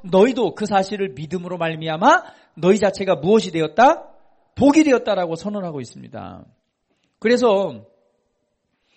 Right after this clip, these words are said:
팔 절에 또 설명을 하죠. "또 하나님이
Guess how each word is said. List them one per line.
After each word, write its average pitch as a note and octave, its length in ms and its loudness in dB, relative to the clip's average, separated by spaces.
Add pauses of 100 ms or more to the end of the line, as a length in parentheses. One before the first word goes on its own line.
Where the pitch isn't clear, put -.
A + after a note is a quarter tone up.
(340)
팔 A3 180 -2
절에 G#3+ 240 0
또 G3+ 220 -2
설명을 F#3+ 420 -6
하죠. E3+ 320 -2
"또 G#3+ 100 4
하나님이 G3 720 0